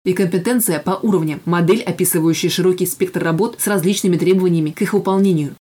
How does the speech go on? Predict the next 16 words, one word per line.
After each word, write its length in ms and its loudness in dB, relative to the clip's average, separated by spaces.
По 100 2
видам 320 0
компетенции 580 0
классифицируются 880 -2
на 160 0
информационную 800 0
компетенцию, 760 -2
способность 640 -2
самостоятельно 800 0
анализировать, 640 0
искать, 440 -4
обрабатывать, 720 -2
отбирать 560 0
и 80 -2
передавать 440 2
информацию, 680 0